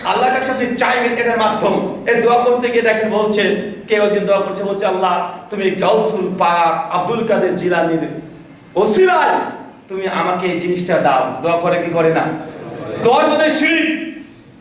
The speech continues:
অথচ নামাজে পড়ছে, "ইয়াকা না'বুদু ওয়া ইয়াকা নাস্তাইন।" "আল্লাহ, আমি তোমারই ইবাদত করি, তোমার কাছেই সাহায্য চাই।" মানুষ সবচেয়ে বেশি শিরক করে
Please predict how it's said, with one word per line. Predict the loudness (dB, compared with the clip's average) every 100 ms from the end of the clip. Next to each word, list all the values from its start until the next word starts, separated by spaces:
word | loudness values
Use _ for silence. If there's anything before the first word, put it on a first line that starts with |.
| -20 -20 -4
অথচ | 0 4 4 4
নামাজে | 2 2 2 2 2
পড়ছে, | 4 4 2
"ইয়াকা | 2 2 2 2
না'বুদু | 0 -2 -2 -2 0 2 0 -2 -6 0
ওয়া | 2
ইয়াকা | 2 0 0 0
নাস্তাইন।" | 0 -2 0 0 0 -4 -6 -6 -2
"আল্লাহ, | 0 0 2 2 0 -2 -4
আমি | -2 -2 0
তোমারই | 0 2 2 2 2 2 2 2
ইবাদত | 2 4 2 2 2
করি, | 0 0 -2 -4 -6 -4
তোমার | 0 2 2
কাছেই | 0 0 -2
সাহায্য | -4 -4 -4 -4 -2
চাই।" | 0 0 -2 -6 -6 -2
মানুষ | 2 2 2 0 0
সবচেয়ে | 0 0 0 0
বেশি | 0 -2
শিরক | 0 0 2 2 0
করে | 0 0 -4